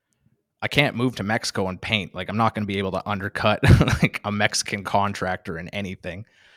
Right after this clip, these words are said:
So I pretty much have to come back here, work, save money, and then go down there and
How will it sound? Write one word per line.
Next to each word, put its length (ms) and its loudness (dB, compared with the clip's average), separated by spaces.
So 340 0
I 80 0
pretty 180 0
much 140 -2
have 180 6
to 60 -6
come 180 0
back 220 0
here, 360 -4
work, 360 -4
save 260 0
money, 380 0
and 100 -6
then 240 -6
go 160 0
down 220 -2
there 300 0
and 400 -6